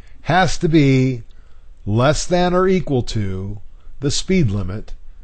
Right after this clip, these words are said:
of sixty-five miles per hour. Now, how would I graph that on a number line? Well, the first thing I have to do is pinpoint that sixty-five, 'cause we know everything starts at the sixty-five.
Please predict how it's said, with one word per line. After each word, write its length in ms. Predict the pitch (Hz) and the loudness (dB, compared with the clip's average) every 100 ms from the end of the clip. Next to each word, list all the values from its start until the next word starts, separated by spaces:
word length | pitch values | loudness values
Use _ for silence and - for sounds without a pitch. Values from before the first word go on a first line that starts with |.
| - - - - | -16 -16 -16 -6
of 160 | 135 120 | -2 0
sixty-five 760 | - 147 - 147 127 120 117 | 0 0 0 -2 0 0 0
miles 300 | 107 98 - | 0 0 0
per 180 | - 139 | 2 2
hour. 280 | 151 92 - - - - - - - - - - - - - - - - - - - - | 0 -2 -4 -6 -6 -6 -6 -8 -8 -12 -12 -10 -10 -10 -10 -10 -10 -10 -8 -8 -8 -2
Now, 120 | 147 | 4
how 100 | 175 | 6
would 120 | 208 | 6
I 60 | 190 | 6
graph 420 | 131 156 180 - | 6 6 6 4
that 220 | 127 104 110 | 0 0 0
on 200 | 110 120 | 0 2
a 60 | |
number 300 | 139 151 117 | 2 2 0
line? 380 | 82 76 67 - - - - - - - - - - - | 0 -4 -8 -10 -10 -8 -8 0 2 2 -4 -10 -12 -6
Well, 360 | 175 180 180 - - - | 0 2 2 0 -2 -2
the 80 | 135 | -2
first 300 | - 233 - | 0 2 2
thing 120 | 196 | 4
I 120 | 170 | 6
have 200 | 156 156 - | 6 6 4
to 80 | |
do 200 | 135 165 | 4 6
is 140 | 131 - | 4 2
pinpoint 560 | - 175 123 147 123 | 0 0 2 2 2
that 180 | 135 123 | 4 2
sixty-five, 840 | - 143 - 110 - 120 101 85 | 2 -2 -2 -2 0 -2 -2 -4
'cause 200 | 80 101 | -4 -2
we 120 | 131 147 | 0 2
know 220 | 185 185 | 2 4
everything 340 | 160 143 135 | 2 2 0
starts 560 | 107 - 139 127 113 - | -2 0 2 4 2 0
at 100 | - | -4
the 100 | 107 | -4
sixty-five. 840 | - 107 - 101 104 87 69 | -4 -2 2 2 0 -6 -10